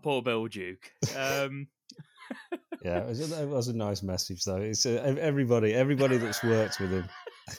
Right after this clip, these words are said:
Speaker 2: <laughs> everybody that's worked with him, and everyone who's got any stories to say have all said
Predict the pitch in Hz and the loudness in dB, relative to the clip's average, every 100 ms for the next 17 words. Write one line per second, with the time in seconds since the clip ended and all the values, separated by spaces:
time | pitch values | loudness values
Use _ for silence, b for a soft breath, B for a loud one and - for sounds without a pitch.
0 | - - - - _ _ _ _ _ - | -12 -10 -10 -14 _ _ _ _ _ -20
1 | - - _ - - 180 156 147 135 127 | -20 -20 _ -2 4 6 8 8 6 4
2 | 104 113 110 110 - 104 98 95 98 101 | 0 0 0 0 -2 -4 -2 -2 -2 0
3 | 107 104 104 95 107 107 110 104 - 110 | 0 2 0 0 -2 0 0 2 2 2
4 | 104 98 - 98 - 87 85 82 b b | 2 2 -2 -4 -6 -8 -10 -14 b b
5 | b 107 113 110 101 101 95 | b -4 0 0 0 0 0